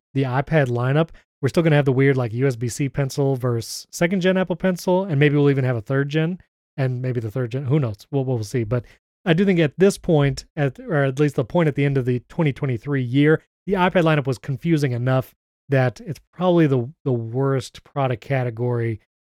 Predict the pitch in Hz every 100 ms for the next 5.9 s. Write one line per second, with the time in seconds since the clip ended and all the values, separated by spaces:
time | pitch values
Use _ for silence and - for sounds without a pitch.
0 | - 135 139 127 120 101 127 127 117 156
1 | 139 147 135 123 123 120 123 110 123 113
2 | 110 - 127 - 113 107 104 101 113 107
3 | _ _ - 165 247 185 226 226 220 214
4 | - _ _ 143 170 180 175 170 175 165
5 | 165 - 185 - 165 - 165 - 190